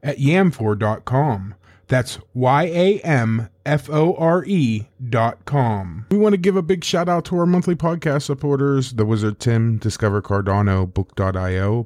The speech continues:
Project Camo, Linda from Stake Pool Ticker, M A L U, Twisted Gears, Mihan, Enigma Stake Pool Ticker one, Monster Stake Pool Ticker M N S T R, Epoch Sect, and Psychos, the Cardano card game.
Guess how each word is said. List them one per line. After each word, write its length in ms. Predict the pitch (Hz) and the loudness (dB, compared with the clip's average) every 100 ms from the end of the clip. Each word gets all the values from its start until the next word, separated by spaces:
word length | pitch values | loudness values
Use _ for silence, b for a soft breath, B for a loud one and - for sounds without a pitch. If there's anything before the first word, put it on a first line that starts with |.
| - | -6
Project 420 | - 95 85 87 | -4 -2 -2 -8
Camo, 500 | - 110 117 104 110 B B - | -2 0 2 0 0 B B -2
Linda 260 | 196 190 113 | 2 2 2
from 160 | 107 | 0
Stake 300 | 98 107 101 | 0 0 -2
Pool 160 | 107 101 | -2 -2
Ticker, 400 | 113 104 104 - | -2 -2 -2 -2
M 200 | 95 98 | -2 -2
A 120 | 95 | 0
L 200 | 90 90 | -2 -4
U, 360 | 90 101 120 127 - | -4 -2 -2 -4 -8
Twisted 460 | - 95 - 82 - | -4 -4 -4 -12 -6
Gears, 440 | 95 98 101 - - - | -2 0 -2 -6 -14 -2
Mihan, 600 | 165 220 120 92 87 85 b b - | 2 2 2 0 -2 -6 b b -4
Enigma 420 | 107 135 135 113 | -2 0 0 -4
Stake 300 | - 107 - | -4 -8 -8
Pool 160 | 98 | -10
Ticker 380 | 95 104 - 92 | -6 -8 -8 -8
one, 400 | 87 95 101 101 b b _ | -6 -4 -4 -6 b b _
Monster 420 | 185 196 - 120 | -2 -2 0 -2
Stake 340 | - 110 98 | -2 -4 -4
Pool 180 | - 98 | -4 -6
Ticker 440 | - 101 101 95 - | -4 -6 -6 -8 -6
M 180 | 98 | -4
N 340 | 98 98 101 104 - | -2 -2 -4 -6 -8
S 180 | 90 | -8
T 220 | - 92 90 | -6 -6 -4
R, 360 | 107 120 127 b b _ | -2 -2 -4 b b _
Epoch 420 | 196 - 120 101 | -2 0 -2 -2
Sect, 380 | - 107 - - b b - | -4 -4 -4 -12 b b -8
and 140 | 101 | -6
Psychos, 600 | - 120 113 107 95 90 | 0 0 0 -2 -2 -4
the 100 | 92 | -8
Cardano 500 | - 92 92 101 98 | -8 -6 -4 -4 -6
card 280 | - 92 90 | -6 -6 -4
game. 280 | 92 90 | -6 -6